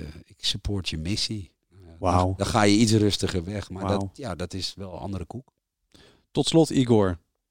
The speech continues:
Speaker 2: Deze vraag, eh, krijgt iedereen voor zijn kiezen
Speaker 1: Ja.
Speaker 2: in deze podcast. Eh,
Speaker 1: Oh jee.
Speaker 2: hoeveel procent van jouw succes heb je te danken aan, eh,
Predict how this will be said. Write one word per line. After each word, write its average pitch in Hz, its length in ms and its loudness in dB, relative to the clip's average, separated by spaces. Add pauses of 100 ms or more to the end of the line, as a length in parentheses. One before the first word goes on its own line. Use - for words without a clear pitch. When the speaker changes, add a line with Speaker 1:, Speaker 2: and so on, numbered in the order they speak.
(200)
Speaker 2:
Deze 104 220 0
vraag, 104 320 -2
eh, 98 180 -2
krijgt 98 360 -4
iedereen 104 340 -4
voor 101 100 -4
zijn 95 120 -8
kiezen 107 260 0
Speaker 1:
Ja. 104 60 6
Speaker 2:
in 107 80 4
deze 117 200 6
podcast. - 720 4
Eh, 123 80 8
Speaker 1:
Oh 104 60 6
jee. 98 160 0 (180)
Speaker 2:
hoeveel 143 220 4
procent 147 360 4
van 143 120 4
jouw 139 140 6
succes 147 440 4
heb 123 140 2
je 120 80 -2
te 110 140 -12
danken 120 320 2
aan, 107 260 2
eh, 98 140 0